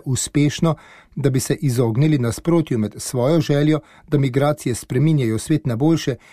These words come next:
in v oči žgočo ugotovitvijo, da je zato kdo lahko precej na slabšem. In vsega prezira je vredno, če so ves čas vedeli, da ne častim genocida nad Indijanci,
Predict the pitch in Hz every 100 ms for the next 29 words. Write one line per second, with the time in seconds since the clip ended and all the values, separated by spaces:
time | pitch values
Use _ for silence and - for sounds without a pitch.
0 | - 151 127 123 120 - 151 135 110 151
1 | 151 - 113 110 113 120 127 165 143 147
2 | 131 - _ - 156 151 151 131 147 156
3 | 147 131 139 143 147 - 147 160 170 -
4 | 107 113 - 131 117 - 139 120 - _
5 | _ _ _ _ _ _ - 160 156 -
6 | 226 214 156 147 120 196 131 123 117 170
7 | 170 165 175 - - 135 110 127 120 165
8 | - 160 123 123 143 156 165 165 139 139
9 | 131 147 - 185 156 131 123 113 175 131
10 | 120 107 - 123 120 131 156 156 196